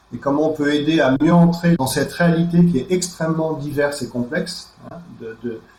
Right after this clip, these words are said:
des effets du confinement et de la crise sanitaire sur les pratiques numériques dans l'éducation. Et puis aussi, c'est travailler sur le plus long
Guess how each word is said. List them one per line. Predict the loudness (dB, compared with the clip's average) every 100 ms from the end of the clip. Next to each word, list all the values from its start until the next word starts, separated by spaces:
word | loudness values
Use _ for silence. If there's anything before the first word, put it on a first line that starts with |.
| _
des | -2 2 2
effets | 0 -2 -2
du | -4
confinement | -6 -4 -2 0 0
et | 0
de |
la | -2
crise | -4 -10
sanitaire | -4 -4 -4 -4 -4 -6 -10 _ _ _
sur | -16 -6 -2 0
les | -2
pratiques | -4 -6 -6 -8 -4 0
numériques | 2 2 0
dans | 0
l'éducation. | 0 0 -2 -6 -4 -2 -2 -4 _ _ _ _ _
Et | -8
puis | 2 2
aussi, | 4 4
c'est | 2 2
travailler | 2 2 2
sur | 2 2
le | 2
plus | 2
long | 2